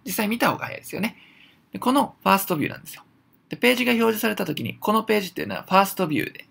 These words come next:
見れます。スクロールせずとも見れるようにはしておいた方がいいですね。なぜかというとね、スクロールする人っていうのはね、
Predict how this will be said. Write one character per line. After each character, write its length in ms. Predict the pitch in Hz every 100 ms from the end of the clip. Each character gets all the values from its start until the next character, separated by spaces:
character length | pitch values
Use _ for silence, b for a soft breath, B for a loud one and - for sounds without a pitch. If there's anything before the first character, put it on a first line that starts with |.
| _ -
見 80 | 120
れ 100 | 71
ま 100 | -
す。 120 | -
ス 120 | - -
ク 100 | 180
ロ 140 | 180
ー 20 |
ル 80 | 143
せ 140 | 147
ず 100 | 190
と 80 | -
も 140 | 143 -
見 100 | 139
れ 120 | 131
る 60 | 120
よ 100 | -
う 40 |
に 80 | 147
は 140 | - -
し 140 | -
て 200 | - - -
お 100 | -
い 60 |
た 80 | -
方 80 | -
が 80 | 62
い 40 |
い 20 | -
で 80 |
す 120 | - 175
ね。 220 | 185 - B B B B -
な 100 | 214
ぜ 100 | 190
か 440 | - - - -
と 80 | -
い 20 |
う 40 | -
と 60 |
ね、 260 | - 185 -
ス 120 | - -
ク 120 | 233
ロ 140 | 247
ー 40 | 247
ル 60 |
す 120 | 240 247
る 100 | 240
人 180 | 247
っ 40 | 226
て 80 | -
い 20 |
う 40 |
の 60 |
は 60 |
ね、 60 | -